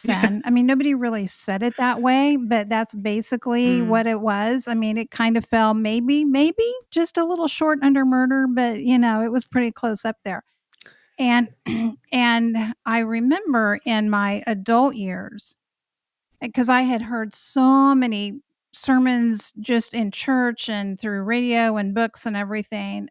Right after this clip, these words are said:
Speaker 2: about the verse in Malachi that talks about how God hates divorce.
Speaker 1: Mm.
Speaker 2: And so I'd heard that, you know, so much in my own life.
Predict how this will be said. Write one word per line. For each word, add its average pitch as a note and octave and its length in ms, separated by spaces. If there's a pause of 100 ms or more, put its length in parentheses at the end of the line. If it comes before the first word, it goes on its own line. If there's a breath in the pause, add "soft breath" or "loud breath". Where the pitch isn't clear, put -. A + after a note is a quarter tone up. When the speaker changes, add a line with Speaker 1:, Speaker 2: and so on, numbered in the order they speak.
Speaker 2:
about G#3 440
the G#3+ 100
verse G3+ 420
in G3+ 140
Malachi B3 640
that G3+ 180
talks G3 320
about G3 300
how G3+ 160
God F#3+ 300
hates F#3+ 340
divorce. F#3+ 680
Speaker 1:
Mm. F3 140
Speaker 2:
And G3 180
so G3 200
I'd G3 180 (120)
heard C4 240
that, F#3+ 300
you A3+ 80
know, G3 120
so - 160
much G3 240
in G3+ 60
my G3 200
own G#3+ 140
life. G3 240